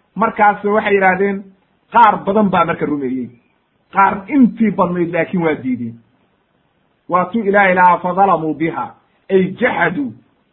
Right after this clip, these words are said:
biha, walam yattabicuu xaq-, walam yattabicu alxaqa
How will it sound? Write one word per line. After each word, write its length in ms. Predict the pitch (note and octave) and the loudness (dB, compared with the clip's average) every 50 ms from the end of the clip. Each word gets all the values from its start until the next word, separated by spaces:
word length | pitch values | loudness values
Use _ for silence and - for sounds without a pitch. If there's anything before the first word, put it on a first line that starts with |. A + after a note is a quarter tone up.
| _ _ _ _ _ - D#3 | _ _ _ _ _ -8 -4
biha, 400 | G3 G#3 G3 F#3 D#3+ C3+ G#2+ - - _ _ _ _ _ - | -2 0 2 2 2 2 0 -4 -10 _ _ _ _ _ -6
walam 320 | C#3+ D#3+ F3 G3+ G3+ F3+ | -4 -2 0 0 0 -2
yattabicuu 720 | F3 F3 D#3 - - F#3 F#3 E3+ E3+ D#3 C#3+ D3+ D3 C3 - _ _ _ _ _ _ - | -4 -6 -6 -6 -4 -6 -4 -4 -6 -6 -6 -6 -8 -8 -10 _ _ _ _ _ _ -2
xaq-, 280 | - - - - - - | -2 -2 -2 -2 -10 -8
walam 240 | B2+ D3+ F3 F#3+ F#3+ | -4 -2 -2 -2 -2
yattabicu 380 | F3 - - F#3 E3 E3 - D3+ | -4 -6 -6 -6 -6 -6 -6 -6
alxaqa 560 | D3+ - - B3 - - - F#3 E3 - - | -6 -2 -2 -4 -4 -4 -6 -6 -6 -6 -6